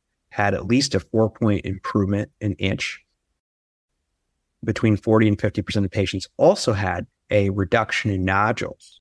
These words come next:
to a I G A success of zero to one, which would be defined as less than six nodules. So that was pretty significant results. And we know that itch relief was significant early, just after a few weeks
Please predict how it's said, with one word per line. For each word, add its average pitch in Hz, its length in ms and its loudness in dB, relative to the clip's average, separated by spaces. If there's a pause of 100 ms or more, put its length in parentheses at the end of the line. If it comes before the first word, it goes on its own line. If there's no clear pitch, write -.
to 98 200 -10
a 92 300 -6
I 113 160 2
G 107 200 0
A 98 140 0
success - 540 -4
of 107 80 -14
zero 90 180 -4
to 85 80 -6
one, - 280 -14 (120)
which 101 180 -4
would 104 100 -2
be 101 80 -2
defined 101 500 -2
as 90 280 -6 (320)
less 98 400 -2
than 87 260 -12 (180)
six - 360 -8
nodules. 85 560 -10
So - 80 -10
that 113 160 2
was 107 200 -2 (200)
pretty 127 240 4
significant 92 800 -4
results. 90 720 -2 (1600)
And 139 260 2
we 151 100 6
know 170 280 6
that 139 380 4
itch - 300 -4
relief 123 520 2 (400)
was 110 220 -4
significant 107 720 -2
early, 104 400 2 (300)
just 104 260 0
after 98 340 0
a 92 60 -2
few 98 240 -2
weeks 98 340 -4